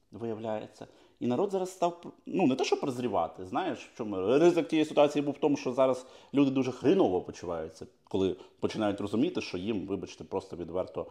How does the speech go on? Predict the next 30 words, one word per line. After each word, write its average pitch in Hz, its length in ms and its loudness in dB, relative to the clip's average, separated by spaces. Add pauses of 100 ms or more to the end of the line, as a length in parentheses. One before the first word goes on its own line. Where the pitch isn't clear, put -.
(280)
ну, 120 120 -2
насвистіли, 90 760 -8
набрехали, 87 720 -4 (200)
далі 104 200 0
вже 87 160 -4
нецензурна 85 560 -10
лексика. - 440 -14 (400)
А, 87 420 -2 (220)
і 120 140 0
народ 110 340 2
починає 339 340 -4
на 156 80 0
це 143 120 -4
дуже 147 160 -4
критично 123 400 -12
реагувати. 107 480 -8 (160)
Правда? 151 240 -6
І 90 40 -4
настрої 113 380 -4
зараз 90 240 -6
не 85 60 -10
дуже 85 180 -12
в 85 80 -20
країні. 82 360 -14 (300)
Це - 120 -20
треба 82 220 -12
визнати, 82 400 -8
це, - 160 -18 (140)
це - 120 -20
факт. - 380 -10